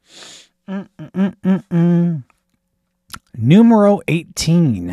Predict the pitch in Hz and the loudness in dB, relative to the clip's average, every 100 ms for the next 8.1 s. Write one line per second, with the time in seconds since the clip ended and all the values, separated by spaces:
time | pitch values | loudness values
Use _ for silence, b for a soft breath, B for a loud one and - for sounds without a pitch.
0 | B B 117 139 208 254 175 185 151 131 | B B -2 -2 0 -2 -2 -2 -4 -8
1 | _ _ 143 127 92 104 127 92 87 117 | _ _ -6 -6 -6 -8 -6 -6 -8 -8
2 | 143 107 101 - - - - 147 120 98 | -8 -10 -12 -16 -16 -8 -2 0 -2 -4
3 | 92 95 98 101 - 104 90 90 - 95 | -8 -10 -12 -12 -12 -10 -10 -8 -8 -6
4 | 101 101 110 - B B B B B - | -6 -6 -4 -6 B B B B B -16
5 | - 208 - 214 - 254 - _ - - | -12 -12 -6 -6 -6 -8 -8 _ -20 -20
6 | - - - 131 196 277 233 220 147 180 | -20 -20 -8 2 2 2 0 -2 -2 -2
7 | 185 170 160 170 - 160 - - 131 131 | -2 -4 -2 -2 -2 -6 -6 0 2 4
8 | 123 | 2